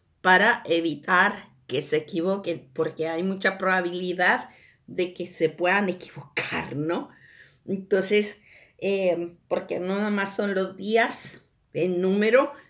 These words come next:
sino también, o sea, los días en la, en la semana. Y la verdad me gustaría abrirlo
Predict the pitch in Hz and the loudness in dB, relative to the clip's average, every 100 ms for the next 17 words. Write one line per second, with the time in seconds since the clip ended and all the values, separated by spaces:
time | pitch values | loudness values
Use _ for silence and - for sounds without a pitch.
0 | _ - 202 185 180 185 175 170 190 254 | _ -6 -2 -2 0 -2 -2 -2 -4 -4
1 | - - 156 170 160 - - 160 165 170 | -8 -18 -8 -6 -6 -8 -16 -6 -6 -4
2 | 165 185 202 - 185 165 143 - - _ | -4 -4 -4 -14 -12 -8 -8 -10 -18 _
3 | _ 160 151 143 - 127 - - - _ | _ -20 -18 -18 -16 -18 -16 -20 -20 _
4 | - - - _ _ 175 190 190 185 190 | -20 -20 -20 _ _ -14 -14 -12 -6 -4
5 | 190 208 247 277 254 214 202 202 214 220 | -4 -4 -4 -2 -4 -6 -4 0 0 0
6 | 233 - - 190 202 202 - | -4 -8 -8 -8 -8 -6 -8